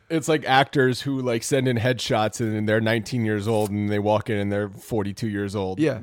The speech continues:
Speaker 1: Just never gotten apart.
Speaker 2: No,
Speaker 1: I wonder why.
Speaker 2: once you get a good one, man, you gotta lock that thing in. You gotta keep it. I understand what they're saying.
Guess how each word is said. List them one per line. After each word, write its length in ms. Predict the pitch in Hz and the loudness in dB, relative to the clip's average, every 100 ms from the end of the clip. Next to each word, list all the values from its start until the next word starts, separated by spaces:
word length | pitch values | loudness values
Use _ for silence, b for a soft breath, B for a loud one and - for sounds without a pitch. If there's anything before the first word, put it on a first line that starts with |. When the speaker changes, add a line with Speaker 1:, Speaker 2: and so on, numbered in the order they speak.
| - | -12
Speaker 1:
Just 260 | 117 101 123 | -14 -10 -4
never 300 | 117 110 104 | -2 0 0
gotten 220 | 104 98 | -2 -4
apart. 420 | 98 104 90 - | -6 -8 -8 -4
Speaker 2:
No, 140 | 190 | -2
Speaker 1:
I 80 | 143 | 0
wonder 180 | 104 98 | -2 -4
why. 140 | 101 | 0
Speaker 2:
once 160 | 165 180 | 2 6
you 60 | 214 | 8
get 100 | 202 | 8
a 60 | |
good 160 | 175 196 | 10 8
one, 140 | 147 | 6
man, 180 | 135 135 | 4 2
you 60 | 147 | 4
gotta 120 | 143 | 4
lock 220 | 139 139 | 4 2
that 160 | 135 123 | 0 -2
thing 160 | 123 | -4
in. 260 | 127 123 107 110 | -4 -6 -8 -10
You 120 | 127 | -4
gotta 140 | 131 131 | -2 -2
keep 240 | - 151 | -2 -2
it. 60 | 117 | -2
I 140 | 127 | 0
understand 360 | 151 156 170 143 | 2 2 2 0
what 80 | 127 | -2
they're 100 | 110 | -2
saying. 320 | 135 113 | -4 -4